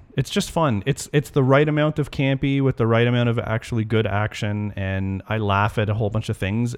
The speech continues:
even if they're bad. I, I'm laughing, like, in a, in a happy way. Um, it's not so bad that it's awful happy. It's intentionally that bad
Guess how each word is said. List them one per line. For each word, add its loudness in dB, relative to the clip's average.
even 0
if -4
they're 2
bad. -2
I, -2
I'm -2
laughing, 0
like, -2
in -2
a, -2
in -2
a -2
happy -2
way. -6
Um, -6
it's -10
not -2
so -2
bad -2
that -4
it's -8
awful -4
happy. -4
It's -10
intentionally -2
that -2
bad -2